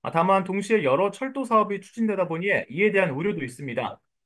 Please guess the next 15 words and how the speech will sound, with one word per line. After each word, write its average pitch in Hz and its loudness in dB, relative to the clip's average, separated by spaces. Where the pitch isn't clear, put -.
오호선 220 2
연장만 208 2
해도 226 -2
수조 269 -8
원대 226 0
사업이다 202 0
보니 196 -4
국비를 214 -4
지원받더라도 180 0
시 247 -10
재정에 170 -4
부담이 196 -2
될 139 -4
수밖에 151 -8
없는데요. 139 -2